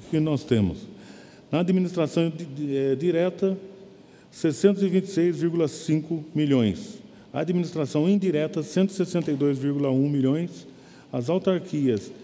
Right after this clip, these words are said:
cento e sessenta vírgula oito milhões. E as fundações públicas, um vírgula dois milhões, totalizando aí setecentos e oitenta e oito vírgula seis milhões de reais. Tirando agora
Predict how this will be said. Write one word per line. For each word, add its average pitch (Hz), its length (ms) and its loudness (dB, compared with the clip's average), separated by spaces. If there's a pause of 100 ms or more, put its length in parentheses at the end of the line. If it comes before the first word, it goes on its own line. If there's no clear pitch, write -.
(340)
cento 180 240 -2
e 180 40 -14
sessenta 165 460 2
vírgula 131 320 2
oito 123 300 2
milhões. 156 420 -2
E 175 60 -4
as 156 120 -6
fundações 156 520 0
públicas, 139 500 -4 (140)
um 175 140 0
vírgula 151 320 -2
dois 135 180 2
milhões, 131 540 0 (440)
totalizando 127 680 2
aí 135 160 0
setecentos 156 540 -4
e - 20 0
oitenta 147 340 -4
e 123 40 2
oito 147 400 0
vírgula 135 340 -2
seis 127 400 0
milhões 120 460 0
de 123 80 -2
reais. 95 440 -2 (1300)
Tirando 165 400 2
agora 127 480 2